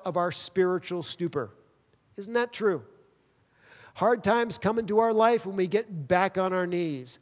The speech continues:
Hard times come into our life and we realize how far we've dif-, drifted.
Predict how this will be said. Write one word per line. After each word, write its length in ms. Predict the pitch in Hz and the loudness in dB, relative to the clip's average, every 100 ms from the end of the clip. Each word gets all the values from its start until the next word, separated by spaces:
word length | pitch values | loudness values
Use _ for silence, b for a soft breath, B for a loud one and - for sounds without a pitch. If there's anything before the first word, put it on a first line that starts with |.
| _ | _
Hard 300 | - 220 220 | 0 0 2
times 300 | 196 220 202 | 0 0 -2
come 220 | - 226 | -4 -4
into 240 | 220 196 214 | -4 -2 0
our 140 | 214 | 0
life 360 | 214 220 214 220 | 2 2 0 -6
and 140 | 185 | -8
we 120 | 190 | -6
realize 680 | 190 175 247 254 196 170 160 | -4 -4 0 4 4 2 -2
how 200 | 175 190 | -4 -4
far 520 | - - 214 220 233 | -6 -2 2 2 2
we've 360 | 214 226 220 143 | -2 -4 -8 0
dif-, 260 | 214 220 - | 0 0 -6
drifted. 520 | 196 226 - 160 | 0 0 -2 -10